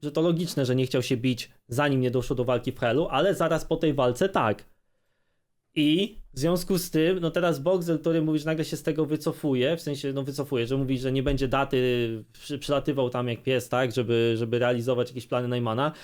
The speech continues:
No, a z drugiej strony, no to nie wiem, no już mógł iść w ten temat i po prostu podać jakąś swoją datę albo, nie wiem, na jakikolwiek inny sposób to rozwiązać,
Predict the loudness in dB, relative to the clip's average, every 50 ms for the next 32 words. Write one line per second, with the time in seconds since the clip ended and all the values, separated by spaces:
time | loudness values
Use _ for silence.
0 | -10 -4 -2 0 0 2 0 0 0 2 2 2 2 2 2 2 2 2 4 4
1 | 2 2 2 0 0 0 0 0 0 -2 -8 -20 _ _ -16 -8 -4 -2 -2 -2
2 | -4 -8 -10 -8 -8 -8 -4 0 0 2 4 4 4 4 2 2 0 0 0 0
3 | 0 0 0 0 -2 0 2 2 2 2 0 0 0 0 0 0 0 2 2 4
4 | 4 4 4 4 2 4 4 2 4 4 2 2 2 2 2 2 2 0 0 0
5 | 2 2 2 2 2 2 2 2 2 2 2 0 2 2 4 4 4 4 4 2
6 | 2 2 2 2